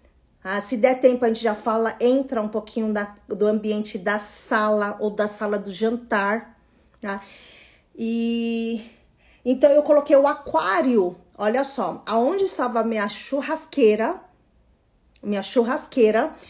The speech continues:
eu coloquei o aquário. Eu cheguei a pesquisar, falei assim, "Mas aonde que," aquário dá muita despesa. Pra mim dá, dá muito trabalho. Eu já tinha um aquário na minha casa que cabe-, cabia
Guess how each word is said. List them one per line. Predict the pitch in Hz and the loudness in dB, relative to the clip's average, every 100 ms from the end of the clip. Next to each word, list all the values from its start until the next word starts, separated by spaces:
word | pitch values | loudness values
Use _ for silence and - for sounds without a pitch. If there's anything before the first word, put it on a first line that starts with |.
| _ | _
eu | 214 | 2
coloquei | 254 233 226 233 | 6 4 4 4
o | 233 | 4
aquário. | 254 - - 226 208 196 165 - _ _ _ _ _ _ _ _ _ - - - | 0 -6 -4 -2 -2 -4 -8 -12 _ _ _ _ _ _ _ _ _ -20 -20 0
Eu | 339 | 0
cheguei | - 415 302 359 | 2 0 2 0
a | 359 | 0
pesquisar, | 330 277 - 254 233 277 | 2 2 2 -2 0 -2
falei | 294 311 | -4 -4
assim, | 320 320 | -4 -4
"Mas | 311 320 - - - | -2 -4 -6 -18 -16
aonde | - 339 403 - | -4 -4 -4 -2
que," | 403 - 254 254 - - | -2 -2 -10 -12 -16 -8
aquário | 240 - 254 247 311 | -8 -2 0 2 0
dá | 277 | 0
muita | 277 254 254 285 294 320 320 | 4 4 8 6 6 0 -6
despesa. | 285 - 302 262 208 151 - _ _ _ | -6 -6 0 0 0 -8 -10 _ _ _
Pra | 220 220 | -2 0
mim | 196 226 | -2 -6
dá, | 277 196 - - | -8 -10 -14 -8
dá | 262 | -6
muito | 403 453 330 302 - | -6 -2 0 0 -2
trabalho. | - 240 196 180 - 190 - _ _ _ | -6 -4 -4 -4 -6 -10 -12 _ _ _
Eu | 247 | 0
já | 285 | 0
tinha | 285 330 | 0 -2
um | 330 311 | 0 0
aquário | 277 269 254 | 0 0 2
na | 247 | 0
minha | 240 240 | 0 0
casa | 254 262 302 | -2 -4 -4
que | 294 | -6
cabe-, | 294 277 262 262 - | -4 -2 0 -2 -4
cabia | 262 226 240 254 247 | -6 -6 -4 2 0